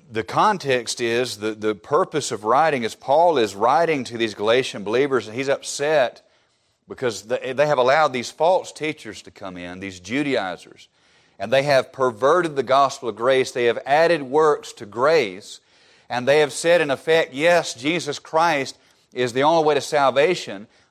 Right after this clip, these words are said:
but we're the only way to Jesus. Become one of us. Become an Old Testament Jew. Fulfill the law.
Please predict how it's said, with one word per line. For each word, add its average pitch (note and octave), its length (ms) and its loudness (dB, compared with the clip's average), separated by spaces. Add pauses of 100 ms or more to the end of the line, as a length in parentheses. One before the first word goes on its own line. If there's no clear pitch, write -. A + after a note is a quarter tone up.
but A#2+ 180 2
we're D#3+ 280 4
the D#3 120 0
only D3+ 220 4
way C#3+ 120 4
to C3 80 -2
Jesus. A#2 600 -8 (300)
Become D#3 380 -2
one D#3+ 200 4
of D3+ 100 4
us. C#3+ 340 4
Become C#3+ 380 -4
an C#3+ 80 4
Old E3 240 2
Testament D#3+ 480 -2
Jew. C3+ 340 -4
Fulfill D#3 480 0
the C#3+ 100 2
law. C#3 540 4